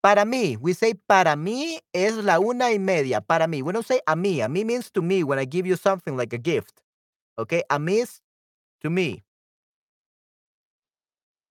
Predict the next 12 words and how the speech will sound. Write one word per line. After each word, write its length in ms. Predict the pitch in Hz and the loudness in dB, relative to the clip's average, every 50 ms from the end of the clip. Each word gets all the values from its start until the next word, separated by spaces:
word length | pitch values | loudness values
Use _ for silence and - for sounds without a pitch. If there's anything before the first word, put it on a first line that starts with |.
| _ _ _ - | _ _ _ -14
"A 40 | - | -10
mí" 500 | 131 143 156 175 196 214 226 240 233 - _ _ _ _ _ _ _ _ _ _ _ _ _ _ _ _ _ _ _ _ _ _ _ _ _ _ _ _ _ - | -8 -6 -4 -4 -2 -2 -4 -4 -8 -16 _ _ _ _ _ _ _ _ _ _ _ _ _ _ _ _ _ _ _ _ _ _ _ _ _ _ _ _ _ -10
"to 60 | 139 | -8
me". 300 | 151 165 165 135 98 87 - _ _ _ _ _ _ _ _ _ _ _ _ _ _ _ _ _ _ _ _ _ _ _ _ _ _ _ - | -4 -4 -4 -4 -4 -8 -12 _ _ _ _ _ _ _ _ _ _ _ _ _ _ _ _ _ _ _ _ _ _ _ _ _ _ _ 0
"Para 360 | 143 185 269 339 294 214 156 | 2 2 2 2 2 0 -2
mí" 380 | 139 139 147 165 196 254 320 _ _ _ _ _ _ _ _ _ _ _ _ _ _ _ _ _ _ _ _ _ _ _ _ _ _ _ _ _ _ _ _ _ - - | -2 -4 -4 -4 -4 -6 -6 _ _ _ _ _ _ _ _ _ _ _ _ _ _ _ _ _ _ _ _ _ _ _ _ _ _ _ _ _ _ _ _ _ -4 0
oh, 560 | 131 165 208 220 202 180 151 127 110 98 87 80 | 0 2 4 4 4 4 2 2 0 -2 -6 -8
this 320 | - 123 170 220 233 - | -4 -2 -2 -2 -2 -2
is 160 | 214 185 165 - | -4 -4 -4 -4
for 220 | - 143 131 123 | -4 -2 -2 -2
me. 360 | 113 110 104 95 90 82 80 - _ _ _ _ _ _ _ _ _ _ _ _ _ _ _ _ _ _ _ _ _ _ _ _ _ _ _ _ _ _ _ _ _ _ _ _ - | -2 -4 -6 -8 -8 -10 -12 -16 _ _ _ _ _ _ _ _ _ _ _ _ _ _ _ _ _ _ _ _ _ _ _ _ _ _ _ _ _ _ _ _ _ _ _ _ -4
Ok, 320 | 120 151 190 214 269 226 | -2 -2 -2 -2 -4 -8